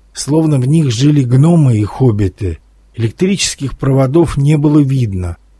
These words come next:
не было водопровода и газа. Путники без труда вошли в пятистенок с небольшими сенями, с русской печью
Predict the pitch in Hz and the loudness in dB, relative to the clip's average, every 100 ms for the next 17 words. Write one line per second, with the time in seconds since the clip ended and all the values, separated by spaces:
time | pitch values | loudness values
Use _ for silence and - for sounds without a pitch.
0 | - 120 170 151 139 127 123 123 104 131 | -6 0 2 2 2 2 0 -2 -2 0
1 | 143 190 151 139 151 135 117 104 92 87 | 2 2 2 2 2 2 2 0 -2 -6
2 | 82 _ _ _ 175 165 156 135 - 113 | -8 _ _ _ -4 -2 -2 -2 -4 -6
3 | - 131 123 147 131 117 - 143 - - | -6 -6 -2 -2 0 -2 0 -2 -2 -6
4 | - 131 - - 180 151 - - 117 123 | -4 -4 -4 -2 0 0 -2 -4 0 0
5 | - 165 160 156 - 180 160 139 113 98 | 0 0 2 0 0 2 4 2 0 -2
6 | 90 _ _ _ - - 160 185 - 143 | -8 _ _ _ -10 -2 0 0 -2 -2
7 | 120 127 113 - - 98 | -2 -2 -2 -4 -6 -6